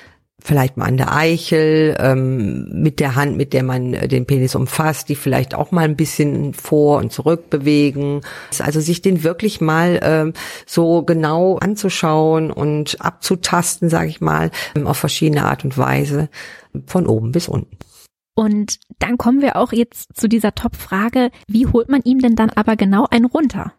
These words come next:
Speaker 1: Ja, also wenn man den Penis anfasst, wird man wahrscheinlich sehr schnell spüren, dass er fester wird, dass er größer wird, dass er eben steif wird. Und wenn der Penis steif ist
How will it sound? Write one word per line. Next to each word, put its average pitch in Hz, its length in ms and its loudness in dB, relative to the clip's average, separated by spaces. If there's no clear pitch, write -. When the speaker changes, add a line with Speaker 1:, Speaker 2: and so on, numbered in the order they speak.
Speaker 1:
Ja, 139 240 2
also 147 480 2
wenn 143 240 -2
man 151 180 2
den 131 220 2
Penis 135 360 0
anfasst, 139 640 -2
wird - 220 -4
man 135 160 0
wahrscheinlich 147 840 2
sehr 139 280 0
schnell 139 280 0
spüren, 156 500 0
dass 139 180 -2
er - 100 -8
fester 143 580 -2
wird, 190 240 0
dass 147 120 -4
er 131 120 0
größer 139 640 0
wird, 185 520 0
dass 160 160 -2
er 135 60 2
eben 139 180 2
steif 104 400 -4
wird. 123 220 -4
Und 143 560 2
wenn 147 280 0
der 202 100 2
Penis 170 440 0
steif - 520 -4
ist - 500 -4